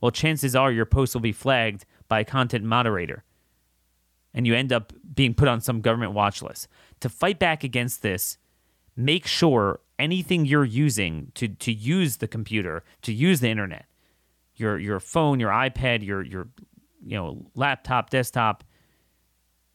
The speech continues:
I recommend ExpressVPN.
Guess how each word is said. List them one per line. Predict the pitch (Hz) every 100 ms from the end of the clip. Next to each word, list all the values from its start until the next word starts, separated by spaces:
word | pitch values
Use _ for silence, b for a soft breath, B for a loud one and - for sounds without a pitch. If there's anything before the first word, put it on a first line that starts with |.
| _ _ _ _ _
I | 135
recommend | 156 160 160 139 117 120
ExpressVPN. | - - - 131 147 - - 110 139 - 135 113 95 95